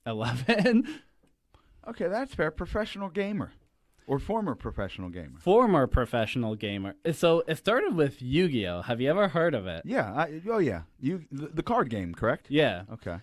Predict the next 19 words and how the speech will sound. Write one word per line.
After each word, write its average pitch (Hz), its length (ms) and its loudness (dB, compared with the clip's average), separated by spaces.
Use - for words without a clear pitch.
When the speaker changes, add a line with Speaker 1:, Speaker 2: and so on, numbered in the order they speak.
Speaker 1:
So 160 380 4
I 156 200 4
was 165 260 2
top 165 340 0
two 226 160 0
hundred 185 320 0
in 135 120 2
North 139 240 0
America 139 420 0
out 117 220 0
of 120 200 -8
roughly 139 380 0
five 131 340 0
million 147 360 0
players, 120 680 0
uh, 131 160 2
two 160 220 2
thousand 151 400 2
twelve, 180 500 2